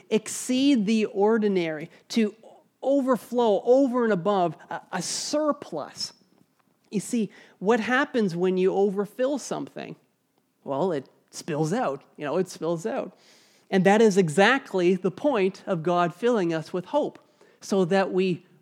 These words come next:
overflow and we spill out hope to other people. It's not just meant for us too, but the overflowing is to share it with other people. You know, sometimes people can feed off of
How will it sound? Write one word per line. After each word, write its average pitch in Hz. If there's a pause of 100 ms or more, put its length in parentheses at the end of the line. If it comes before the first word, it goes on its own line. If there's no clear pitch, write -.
overflow 214 (200)
and 185
we 196
spill 220
out 202
hope 214 (200)
to -
other 180
people. - (260)
It's 208
not 254
just 208
meant 196
for 156
us 202
too, 262
but 180
the 180
overflowing 214
is 175
to 190 (160)
share 214
it 190
with 175
other 165 (260)
people. - (500)
You 220
know, 214
sometimes 294
people 240
can 180
feed 269
off 170
of 165